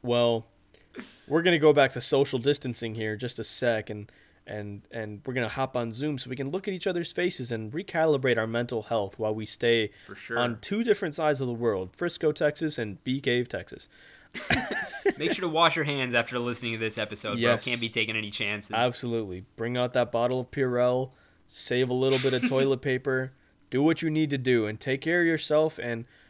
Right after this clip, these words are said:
Speaker 1: make sure that you're doing what is responsible in your community and responsible for, um, you know, this, this crazy time that we live in. So.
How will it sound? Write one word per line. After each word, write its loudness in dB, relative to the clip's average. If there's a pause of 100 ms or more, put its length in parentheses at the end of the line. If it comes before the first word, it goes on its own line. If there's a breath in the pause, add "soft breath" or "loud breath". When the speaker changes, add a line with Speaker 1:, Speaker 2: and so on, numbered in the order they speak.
(160 soft breath)
Speaker 1:
make 2
sure 6
that 6
you're -2
doing 0
what 0
is -4
responsible -2
in -2
your -2
community -4
and -4
responsible -6
for, 0
um, -8
you -10
know, -8
this, -10 (120)
this -10 (340 soft breath)
crazy 2
time 4
that 2
we -2
live -4
in. -12 (100)
So. -10